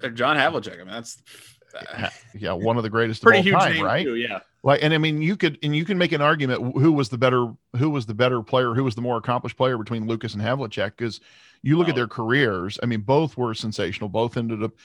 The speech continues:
Speaker 2: having tremendous N B A careers. I,
Speaker 1: Yeah.
Speaker 2: part of me wanted to give Lucas the edge 'cause the gold medal. Um, Havlicek was, like, an alternate, I think, on that Olympic team,
Speaker 1: Mm-hmm.
Speaker 2: but Havlicek was what, like, eight, eight rings, <laughs> you know, something like
Speaker 1: Yeah,
Speaker 2: that.
Speaker 1: I think Havlicek,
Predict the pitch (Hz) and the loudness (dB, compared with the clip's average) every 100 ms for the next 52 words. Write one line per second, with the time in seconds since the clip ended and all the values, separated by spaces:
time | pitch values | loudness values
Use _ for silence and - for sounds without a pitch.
0 | - _ 120 113 - 117 123 120 110 - | -20 _ -2 -2 0 2 2 2 -2 -8
1 | - 120 113 104 104 - 101 101 - - | -6 -4 -2 -2 -4 -4 -6 -6 -8 -20
2 | _ 123 - _ _ 107 143 143 131 123 | _ -4 -4 _ _ -2 0 2 4 2
3 | 123 123 113 127 123 120 107 107 110 - | 2 0 2 0 0 -4 0 0 0 -4
4 | 104 107 113 113 110 110 107 82 101 95 | -4 0 2 2 2 2 0 0 -2 -2
5 | 92 110 139 131 120 113 107 104 69 87 | -4 -2 0 0 -4 -6 -6 -8 -4 -2
6 | 110 117 101 85 98 104 104 92 85 104 | -2 -4 -6 -4 -4 -6 -6 -6 -4 -6
7 | 101 98 - 104 92 107 107 101 - 123 | -6 -10 -10 -8 -8 -10 -12 -14 -2 0
8 | 123 113 110 117 104 95 92 80 - - | 2 0 0 -2 -4 -8 -10 -10 -10 -10
9 | 87 82 _ _ - 110 - _ 104 101 | -12 -14 _ _ -10 -10 -10 _ -8 -8
10 | 98 92 104 117 - - 143 135 135 - | -6 -6 -4 -6 -6 -4 0 0 0 -2
11 | 123 117 110 147 143 233 392 - 185 208 | -6 -2 0 4 4 2 -2 -8 -6 -4
12 | - - 156 | -4 -4 -6